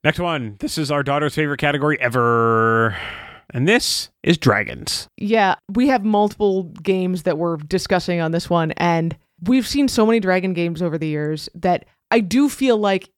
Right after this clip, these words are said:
Speaker 2: this is a theme that could get a little overplayed, so I do really want to recommend, hey, here are a couple of games that are great that have dragons in them.
Speaker 1: Sure.
Speaker 2: 'Cause we've seen some stinkers.
Speaker 1: Yeah. And the first one, uh, is a very simple game, and that is Tsuro.
Speaker 2: Yeah, so again, this is one that was recommended highly by our community.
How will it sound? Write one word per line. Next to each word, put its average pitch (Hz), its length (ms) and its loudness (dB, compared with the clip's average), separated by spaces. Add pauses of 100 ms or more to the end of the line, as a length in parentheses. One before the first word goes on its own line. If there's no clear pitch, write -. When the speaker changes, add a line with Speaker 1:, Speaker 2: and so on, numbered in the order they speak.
Speaker 2:
this 226 160 2
is 220 100 -4
a 233 80 6
theme 226 320 0
that 208 140 0
could 196 140 -4
get 196 160 4
a 185 40 0
little 185 180 0
overplayed, 190 540 0
so 208 140 0
I 214 80 6
do 220 180 2
really 202 240 2
want 190 180 -2
to 185 60 0
recommend, 180 560 0 (300)
hey, 220 180 2
here 233 260 2
are 202 200 4
a 185 40 2
couple 196 360 -2
of 160 100 -2
games 175 280 -2
that 170 100 -2
are 160 80 -2
great 156 600 -6 (160)
that 147 100 0
have - 160 -2
dragons - 360 -2
in - 100 -6
them. 55 200 -4
Speaker 1:
Sure. - 140 -4 (140)
Speaker 2:
'Cause 202 120 0
we've 185 140 6
seen 156 160 0
some 147 140 -8
stinkers. - 300 -6
Speaker 1:
Yeah. - 200 -2
And 156 100 -2
the 170 60 2
first 233 240 -2
one, 214 280 0 (180)
uh, 131 360 2
is 123 240 0
a 123 80 2
very 139 420 0
simple 127 280 -4
game, 123 200 2
and 139 80 0
that 147 120 2
is 151 60 0
Tsuro. 110 520 -4 (160)
Speaker 2:
Yeah, 320 220 2
so 226 420 0
again, 226 420 2
this 294 160 -2
is 269 140 -2
one 247 180 2
that 214 80 -2
was 202 180 0
recommended 202 500 0
highly 254 400 -2
by 214 340 2
our 226 320 0
community. 254 680 -2